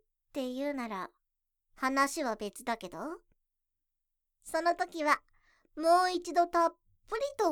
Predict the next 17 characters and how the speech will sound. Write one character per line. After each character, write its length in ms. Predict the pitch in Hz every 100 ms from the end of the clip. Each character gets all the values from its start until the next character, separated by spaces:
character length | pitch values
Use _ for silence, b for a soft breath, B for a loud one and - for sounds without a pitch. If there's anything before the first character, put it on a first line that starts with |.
| 285
お 20 |
も 160 | 285 302
ち 80 | 277
ゃ 60 |
に 140 | 226 208
し 80 |
て 100 | -
あ 140 | 220 220
げ 100 | 226
る 100 | 220
か 120 | 190
ら 120 | 180
ね。 160 | 202 349 440 659 659 _ _ _ _ _ _ _ _ _ _ _ -
今 340 | 269 269 233
度 120 | 196
こ 160 | - 190
そ、 280 | - 214